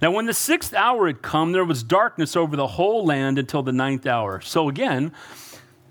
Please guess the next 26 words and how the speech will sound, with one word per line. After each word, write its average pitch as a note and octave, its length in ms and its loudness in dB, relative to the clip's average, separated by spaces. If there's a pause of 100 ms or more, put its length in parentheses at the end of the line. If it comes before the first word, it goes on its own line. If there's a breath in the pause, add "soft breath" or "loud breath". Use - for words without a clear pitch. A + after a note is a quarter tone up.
(120)
so E3+ 280 0 (180)
Jesus A#3+ 300 0
has E3+ 60 -4
been G3+ 120 4
on F#3+ 80 0
the E3+ 60 -2
cross F3+ 340 2
for D3+ 100 -2
three D3 320 2
hours. B2 640 -2 (720 loud breath)
The - 120 2
sixth B3 420 -2
hour D3 360 2
is C3 140 0
six F3+ 320 -4
hours D3+ 300 2
from C3 160 0
sunrise, B2+ 540 0
so C3+ 100 -2
that's C#3 260 0
noon. B2+ 480 0 (380 loud breath)
From D3+ 420 0
noon A3+ 400 4
until F3 400 0
three F3 420 -2
o'clock, G#3+ 640 0